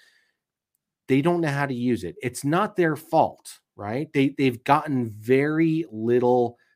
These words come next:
musculoskeletal training. In fact, the, the research that's out there, um, thirty percent of physicians report that they've gotten no musculoskeletal training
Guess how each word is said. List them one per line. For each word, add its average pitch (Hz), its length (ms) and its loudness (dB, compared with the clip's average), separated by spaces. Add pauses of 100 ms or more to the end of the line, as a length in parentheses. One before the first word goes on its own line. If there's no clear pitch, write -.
(120)
musculoskeletal 110 800 -4
training. 123 300 -4
In 92 80 -8
fact, 139 340 2
the, 117 140 2
the 117 140 -4
research 160 420 -2
that's 117 180 -2
out 131 260 0
there, 101 340 -2 (500)
um, 107 480 4 (220)
thirty 175 280 2
percent 147 320 -2
of 131 80 -2
physicians 123 440 -4
report 131 540 -2
that 117 360 2 (380)
they've 127 200 4
gotten 120 480 0
no 135 240 2
musculoskeletal 123 800 -2
training 104 500 -6